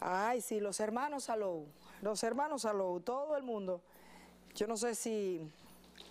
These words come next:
si hay esa posibilidad de que tuviésemos el teléfono un momentito, porque yo supongo que alguna gente querría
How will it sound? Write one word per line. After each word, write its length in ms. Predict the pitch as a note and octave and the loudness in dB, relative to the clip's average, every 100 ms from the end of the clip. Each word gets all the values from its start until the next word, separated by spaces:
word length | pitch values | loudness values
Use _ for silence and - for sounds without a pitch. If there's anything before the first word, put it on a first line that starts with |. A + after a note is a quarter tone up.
| - | -14
si 180 | - - | -6 -2
hay 120 | A#3+ | -2
esa 220 | C4+ C4+ | -2 -4
posibilidad 760 | A3+ G#3+ G#3+ G3+ G#3+ G#3+ A3+ G#3 | -2 -2 0 0 0 0 0 0
de 120 | G3 | -2
que 120 | F#3+ | -4
tuviésemos 680 | F#3+ F#3+ G3 A3 G#3+ G3 - | -2 0 0 -2 -2 -2 -2
el 140 | G3 | -2
teléfono 400 | G3 G3 F#3+ G#3+ | 0 0 0 0
un 40 | G#3 | 0
momentito, 520 | G#3 G3+ G#3+ G#3 E3+ | 0 -2 -2 -2 -4
porque 200 | E3 F3 | -2 -2
yo 80 | F3+ | -2
supongo 360 | F#3+ G3 G3 | -4 -4 -4
que 100 | G3 | -2
alguna 300 | F3+ F#3+ G3 | -4 -4 -4
gente 200 | G3 F3+ | -4 -6
querría 460 | F#3 F3 F#3+ G3 | -6 -2 -2 -2